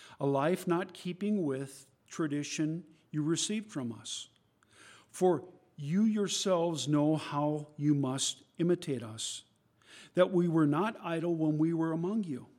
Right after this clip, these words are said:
We did not accept anyone's food without paying. On the contrary, we labored and we toiled both day and night, working so as not to be a burden to any of you.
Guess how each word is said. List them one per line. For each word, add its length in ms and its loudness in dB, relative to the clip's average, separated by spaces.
We 100 -2
did 220 2
not 300 0
accept 460 -2
anyone's 520 2
food 360 0
without 380 -4
paying. 400 -2
On 140 2
the 100 0
contrary, 680 -8
we 140 0
labored 500 2
and 180 -2
we 180 0
toiled 480 -2
both 280 0
day 380 -2
and 180 -4
night, 440 -8
working 480 4
so 340 0
as 300 -6
not 300 -6
to 120 -4
be 200 -4
a 80 -2
burden 480 -4
to 180 -10
any 240 -6
of 140 -10
you. 160 -12